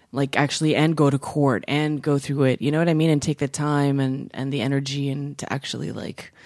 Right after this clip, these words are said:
try to make people care and things. Like, people,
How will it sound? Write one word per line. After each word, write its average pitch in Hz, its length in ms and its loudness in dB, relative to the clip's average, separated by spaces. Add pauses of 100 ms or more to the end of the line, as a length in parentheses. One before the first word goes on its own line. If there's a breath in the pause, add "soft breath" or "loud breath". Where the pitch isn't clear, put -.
(520 soft breath)
try 180 180 6
to 175 80 6
make 156 220 4
people 147 240 0
care 156 440 2
and 143 140 -2
things. 151 260 0
Like, 147 140 -2
people, 226 580 4